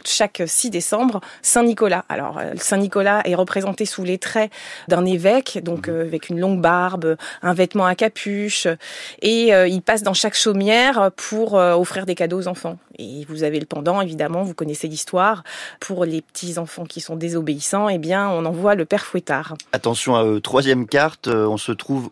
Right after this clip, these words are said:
Speaker 2: au dix-septième siècle, à l'époque de la Réforme, toujours en Europe.
Speaker 1: Oui, la Réforme, c'est les protestants qui mettent fin au culte des saints, mais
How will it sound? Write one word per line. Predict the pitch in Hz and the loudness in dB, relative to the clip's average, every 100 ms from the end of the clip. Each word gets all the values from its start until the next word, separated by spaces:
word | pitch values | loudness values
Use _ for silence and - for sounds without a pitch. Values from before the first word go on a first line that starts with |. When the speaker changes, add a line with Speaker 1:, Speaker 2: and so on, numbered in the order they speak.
| - | 0
Speaker 2:
au | 143 131 | 0 0
dix-septième | 98 92 139 170 160 - 131 | -4 -8 -4 0 0 0 -2
siècle, | 113 - 180 - | 0 -2 -2 -2
à | 120 | -2
l'époque | 107 135 127 | -2 -2 -2
de | 104 | 0
la | 101 98 | 2 2
Réforme, | 95 131 - 127 147 170 | 0 -2 2 2 2 -4
toujours | - 139 175 | -8 -6 -2
en | |
Europe. | 123 87 85 - - _ - - - | -2 -2 -4 -10 -20 _ -12 -10 -2
Speaker 1:
Oui, | 247 285 - - - | 2 2 -2 -14 -10
la | 110 185 180 | -4 0 0
Réforme, | 180 - 262 277 | 0 2 2 4
c'est | - - 220 220 208 | 0 0 0 0 0
les | 202 | 0
protestants | 202 220 208 202 220 | 0 0 0 0 -2
qui | 208 196 | -4 -4
mettent | 175 - | -4 -4
fin | - 226 220 185 | 0 0 2 0
au | 170 | -4
culte | 160 220 196 | -4 -8 -4
des | 180 170 | -2 0
saints, | 175 262 311 - - - | 2 0 0 -8 -12 0
mais | 214 349 | 2 2